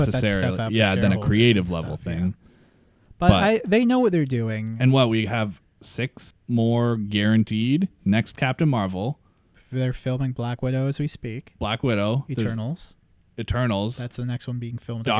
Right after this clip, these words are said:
Speaker 2: Doctor
Speaker 1: now.
Speaker 2: Strange two. Has
Speaker 1: Yep.
Speaker 2: our, has been talked about.
Speaker 1: Black Panther two.
Speaker 2: Black Panther
Speaker 1: It'd
Speaker 2: two.
Speaker 1: be stupid not to.
Speaker 2: Um, Guardians of the Galaxy three.
Speaker 1: Yep.
Speaker 2: So seven. Fi-, that's six.
Speaker 1: That's six, yeah.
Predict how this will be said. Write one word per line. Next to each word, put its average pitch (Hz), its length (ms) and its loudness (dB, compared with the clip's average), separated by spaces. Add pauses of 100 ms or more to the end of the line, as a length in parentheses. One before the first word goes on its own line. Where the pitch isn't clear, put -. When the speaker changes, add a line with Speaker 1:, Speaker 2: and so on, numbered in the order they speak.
Speaker 2:
Doctor 143 100 0
Speaker 1:
now. - 80 0
Speaker 2:
Strange 127 440 0
two. 107 420 0 (340)
Has 104 100 -2
Speaker 1:
Yep. 107 80 0
Speaker 2:
our, 104 160 0
has 101 220 -8
been 104 140 -2
talked 101 300 -4
about. 101 360 -4
Speaker 1:
Black 110 220 -10
Panther 113 340 -8
two. 107 260 -10
Speaker 2:
Black 98 240 0
Panther 135 320 4
Speaker 1:
It'd 98 80 -6
Speaker 2:
two. 98 320 -4
Speaker 1:
be 139 60 -4
stupid 120 440 -12
not 107 260 -10
to. 123 260 -10
Speaker 2:
Um, 92 760 -6 (320)
Guardians 113 360 0
of 113 80 -2
the 110 60 -4
Galaxy 110 380 -2
three. 117 460 -2
Speaker 1:
Yep. 117 160 -8 (360)
Speaker 2:
So 92 280 -6
seven. 101 920 -8
Fi-, 104 320 -6
that's 104 200 -6
six. 110 160 -8
Speaker 1:
That's 117 160 -10
six, - 360 -14
yeah. 120 160 -14